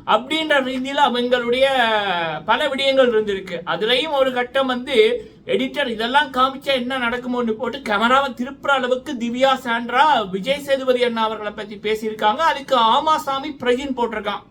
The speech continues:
சரிங்களா? சரி, அது என்ன அப்படின்றத வந்து பார்க்கலாம். அடுத்தது வந்து பாத்தீங்கன்னா, திவ்யாவுக்கு சபரி அவர்கள் உருவத்துல காலமே உடனடியா போட்ட ஒரு குறும்படம், தரமான ஒரு பதிலடி.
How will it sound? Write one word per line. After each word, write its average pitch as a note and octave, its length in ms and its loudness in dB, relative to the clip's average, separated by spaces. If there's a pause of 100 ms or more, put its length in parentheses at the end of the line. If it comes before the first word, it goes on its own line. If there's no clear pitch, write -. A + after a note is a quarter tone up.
சரிங்களா? A3+ 420 0 (300)
சரி, D4 280 -2
அது C#4+ 240 4
என்ன C#4+ 340 0
அப்படின்றத A3+ 500 0
வந்து G3 240 -4
பார்க்கலாம். G3+ 580 -2 (320)
அடுத்தது E4 560 2
வந்து D4+ 200 2
பாத்தீங்கன்னா, A3 560 -4 (260)
திவ்யாவுக்கு A#3+ 880 2 (120)
சபரி C#4 340 0
அவர்கள் B3+ 560 0
உருவத்துல G3 840 0
காலமே C#4 560 2
உடனடியா A#3+ 560 0
போட்ட G3 300 -6
ஒரு G#3 180 0
குறும்படம், G3+ 680 0
தரமான C4+ 520 0
ஒரு G#3 120 0
பதிலடி. G3 580 -2